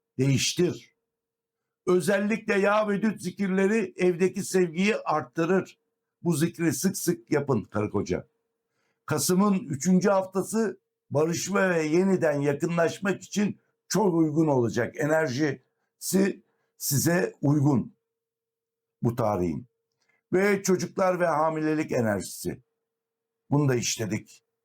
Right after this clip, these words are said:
Hamileliği geçen hafta vermemiştik. Çok sistem aldık bu konuda. E, meğerse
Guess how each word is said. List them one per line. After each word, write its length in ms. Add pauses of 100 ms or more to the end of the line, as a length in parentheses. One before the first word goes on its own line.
(340)
Hamileliği 560
geçen 320
hafta 300
vermemiştik. 680
Çok 200
sistem 340
aldık 320
bu 80
konuda. 540 (600)
E, 40
meğerse 880